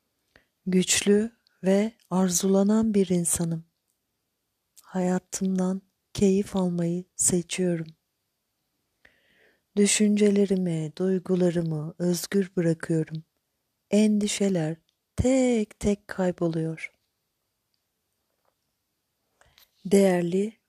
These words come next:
ve özel bir varlığım. Hayatımı güzelleştirecek oluşları ve insanları kendime çekiyorum.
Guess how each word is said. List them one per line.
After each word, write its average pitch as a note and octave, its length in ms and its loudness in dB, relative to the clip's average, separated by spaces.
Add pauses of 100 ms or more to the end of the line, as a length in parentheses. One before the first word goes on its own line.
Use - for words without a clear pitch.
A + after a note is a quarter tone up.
ve F#3+ 160 -2
özel F3+ 420 0
bir F#3 180 2
varlığım. E3+ 560 -4 (760)
Hayatımı F#3 640 -4
güzelleştirecek F3 1120 -4
oluşları E3+ 680 -6 (640)
ve F#3 140 0
insanları F3 680 -4
kendime F3 580 -6
çekiyorum. E3+ 720 -10